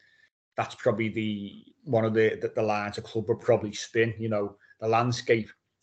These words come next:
since even January, February time, when obviously the, the war in Ukraine started. That's changed a lot of things as well. So it's certainly not, not a, not a perfect world to negotiate in. And Everton have thought, "Well,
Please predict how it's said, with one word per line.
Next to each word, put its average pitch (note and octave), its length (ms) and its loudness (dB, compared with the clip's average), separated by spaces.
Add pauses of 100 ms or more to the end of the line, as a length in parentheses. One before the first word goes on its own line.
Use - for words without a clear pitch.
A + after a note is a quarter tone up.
since - 580 -4
even A#2 260 -2
January, G#2 380 0
February A#2 420 -2
time, G#2+ 320 -2
when G#2 140 -4
obviously G2+ 440 -6
the, F#2 360 -6 (180)
the A2 80 -2
war G#2+ 300 0
in G#2 80 -6
Ukraine G#2+ 640 -4
started. F2+ 600 -6 (440)
That's A#2+ 220 -4
changed C3+ 240 4
a - 20 4
lot B2 140 6
of A#2+ 80 2
things A#2+ 260 0
as A2 120 -2
well. A2+ 340 -2 (400)
So A#2 200 2
it's A2+ 120 -2
certainly D#3+ 280 2
not, C#3 180 0
not B2 140 6
a, A2+ 200 4
not A2+ 120 0
a G#2+ 60 2
perfect A2+ 500 -2
world A2 200 0
to - 80 -8
negotiate G#2+ 680 -4
in. A#2+ 260 -2 (320)
And A2 100 -4
Everton A#2 260 0
have F#2+ 100 -14
thought, A2 300 2
"Well, G#2 220 0